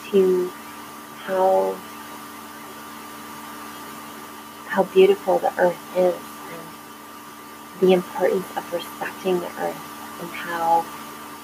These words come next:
the energy and the love that we put to the earth and how that is reciprocated back. The longevity of the wellness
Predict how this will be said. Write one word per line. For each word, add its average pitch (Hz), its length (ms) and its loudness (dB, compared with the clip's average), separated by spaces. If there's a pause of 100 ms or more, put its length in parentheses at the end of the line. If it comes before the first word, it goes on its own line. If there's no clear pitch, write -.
the 185 160 2
energy 185 560 6
and 180 160 -2
the 175 80 4
love 170 320 4
that - 120 -8
we - 80 -4
put - 320 -10
to - 160 -8
the 98 200 -4
earth - 240 4 (160)
and 85 80 -10
how 165 380 -2
that - 240 -4 (200)
is - 80 -6
reciprocated - 1000 -4 (100)
back. 185 280 2 (1160)
The 185 80 0
longevity 180 960 6 (680)
of 180 320 8 (400)
the 175 80 6
wellness 180 440 6